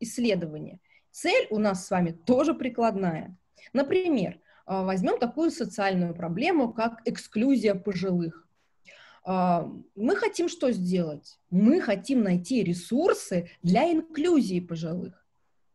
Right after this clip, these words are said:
А, мы хотим найти те ресурсы, которые для пожилых могут быть доступны. То есть наша цель в данном случае может быть,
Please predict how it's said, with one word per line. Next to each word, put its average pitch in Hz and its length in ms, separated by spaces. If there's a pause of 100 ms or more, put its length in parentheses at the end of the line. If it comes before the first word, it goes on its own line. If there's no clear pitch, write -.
(300)
А, 196 280
мы 220 280
хотим 233 360
найти 208 340
те 240 180
ресурсы, 180 600
которые 226 400
для 190 220
пожилых 190 580
могут 233 340
быть 196 220
доступны. 180 800 (840)
То 240 100
есть 233 160
наша 254 340
цель 202 560
в 233 40
данном 269 240
случае 262 420
может 262 300
быть, 185 340